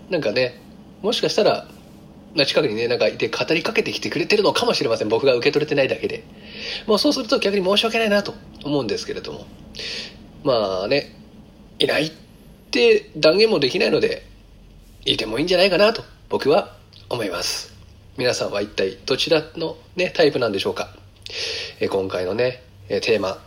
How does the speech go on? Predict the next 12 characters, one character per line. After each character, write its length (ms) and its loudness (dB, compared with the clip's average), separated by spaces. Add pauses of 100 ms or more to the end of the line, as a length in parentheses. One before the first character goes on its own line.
(180)
幽 180 -2
霊 200 4
っ 20 -2
て 180 -4
い 60 0
る 100 4
と 140 6
思 160 4
う？ 200 0 (260)
は、 340 0 (1600)
ま 80 2
あ、 140 -10